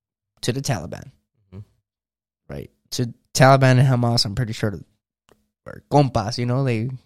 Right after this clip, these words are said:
Speaker 1: drink, drink beer together and stuff, you know? You don't think Ham-, uh, Taliban was like, "Yo, Hamas, we got you with the new equipment." Started sending all the stuff over there. Hamas got prepared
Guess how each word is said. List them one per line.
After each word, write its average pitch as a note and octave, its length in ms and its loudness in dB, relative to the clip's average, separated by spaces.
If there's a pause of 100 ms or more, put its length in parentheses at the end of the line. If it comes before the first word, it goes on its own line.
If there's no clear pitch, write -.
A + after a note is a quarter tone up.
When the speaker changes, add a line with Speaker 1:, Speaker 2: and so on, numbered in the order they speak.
(240)
Speaker 1:
drink, A#2+ 300 -10 (160)
drink C#3 280 -4
beer C#3+ 180 2
together B2 280 0
and A#2 120 -2
stuff, A#2+ 240 -2
you A#2 80 -2
know? C3+ 120 -2 (640)
You F#3+ 100 0
don't B3+ 160 4
think A3 340 6 (200)
Ham-, D3 240 2
uh, C#3 100 -2
Taliban E3 460 4
was C#3 100 -4
like, A#2+ 180 -6
"Yo, F#3 180 6
Hamas, F3 640 2 (840)
we C3+ 80 -8
got D#3 260 -2
you - 60 -6
with E3 100 -8
the D#3+ 80 -2
new D#3+ 140 -2
equipment." F3+ 580 -4 (1400)
Started D#3+ 320 0
sending E3+ 340 -2
all D#3+ 100 -2
the D#3 100 -8
stuff E3 260 -6
over D3+ 240 -2
there. F#3 340 2 (100)
Hamas C#3+ 320 2
got D#3 180 4
prepared F3+ 500 4